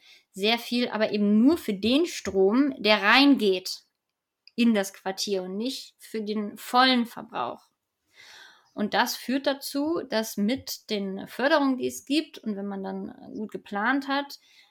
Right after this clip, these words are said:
Mieterstrom ein attraktiveres, äh, Strom, oder dass man über Mieterstrom ein attraktiveres Stromangebot machen kann, als jetzt ein, ein normaler, der, ähm, der eben hundert Prozent Netzstrom anbietet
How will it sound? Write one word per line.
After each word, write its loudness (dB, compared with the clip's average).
Mieterstrom -2
ein -2
attraktiveres, -2
äh, -2
Strom, -2
oder 0
dass -6
man -8
über -4
Mieterstrom -2
ein -10
attraktiveres -8
Stromangebot -4
machen -6
kann, -6
als -6
jetzt -6
ein, -4
ein -4
normaler, 2
der, -6
ähm, -6
der -4
eben -4
hundert 2
Prozent -6
Netzstrom -6
anbietet -8